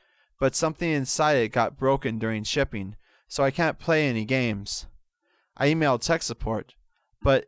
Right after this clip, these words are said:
it probably won't help at all. On top of that, the Shimane Jets website is broken too. What a pain in the rear end.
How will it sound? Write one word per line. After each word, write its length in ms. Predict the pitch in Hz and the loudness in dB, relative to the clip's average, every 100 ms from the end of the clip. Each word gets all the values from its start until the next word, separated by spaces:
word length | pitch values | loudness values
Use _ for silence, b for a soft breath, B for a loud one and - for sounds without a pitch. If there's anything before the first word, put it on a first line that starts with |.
| _ 120 | _ -6
it 180 | 123 | -6
probably 400 | - 151 151 135 | -4 0 2 2
won't 280 | 117 117 110 | 2 0 2
help 300 | - 135 127 | 2 2 0
at 100 | 104 | 0
all. 420 | 117 110 101 - _ _ _ _ _ _ _ _ - | 2 2 0 -10 _ _ _ _ _ _ _ _ -8
On 140 | 123 | -8
top 320 | 117 160 170 | 0 2 2
of 140 | 123 113 | 0 2
that, 400 | 139 123 92 - - _ _ _ - | 2 2 -2 -10 -20 _ _ _ -8
the 120 | 127 | -2
Shimane 680 | 131 - 135 143 160 147 123 | 0 0 0 2 2 0 -2
Jets 380 | - 147 147 - | 0 0 0 -4
website 680 | 135 143 165 - 117 107 - | 0 0 0 0 2 0 -2
is 180 | 113 113 | -8 -2
broken 460 | 123 123 131 113 | -2 0 -4 -6
too. 420 | - 160 123 98 - _ _ _ _ _ _ _ | -4 -2 -2 -4 -12 _ _ _ _ _ _ _
What 300 | 147 202 - | 2 2 2
a 60 | - | -4
pain 340 | - 143 156 | -2 0 0
in 140 | 139 | -2
the 80 | 110 | -2
rear 320 | 107 131 131 | 0 2 4
end. 420 | 135 120 101 - | 2 -2 -6 -14